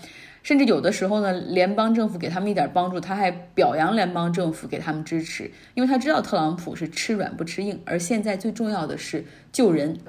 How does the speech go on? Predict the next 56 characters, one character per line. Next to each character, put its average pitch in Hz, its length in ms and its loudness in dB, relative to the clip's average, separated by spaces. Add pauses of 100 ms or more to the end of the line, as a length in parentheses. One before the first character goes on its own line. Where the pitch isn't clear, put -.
而 180 140 0
不 190 100 -4
是 208 460 -2
去 226 140 -2
反 - 260 -4
特 - 140 -2
朗 156 180 -2
普 - 200 -12
哈。 - 180 -20 (800)
那 339 80 6
美 233 200 8
国 190 140 4
的 262 80 2
疫 294 180 4
情 202 300 -2
和 202 240 2
国 180 240 0
内 240 160 2
当 214 180 2
时 180 120 -4
控 208 200 -2
制 190 120 -4
疫 190 160 -4
情， 160 280 -6
进 185 160 -4
行 175 220 -4
大 208 160 2
量 190 180 0
检 170 240 -6
测， 185 460 -4
然 - 160 -6
后 180 80 -4
严 175 240 0
格 214 140 4
隔 170 180 2
离， 165 240 0
发 196 260 -2
现 190 220 -2
感 160 180 -2
染 190 280 -2
者 185 260 -2 (240)
会 - 180 -2
去 180 420 -2 (280)
tracking， 247 680 0
就 180 100 -4
追 226 240 0
溯 233 180 0
他 196 200 0
的 147 400 0
路 240 200 2
径， 185 440 0 (180)
隔 185 200 0
离 202 220 -2
全 170 360 -4
部 233 140 -2
的 160 300 0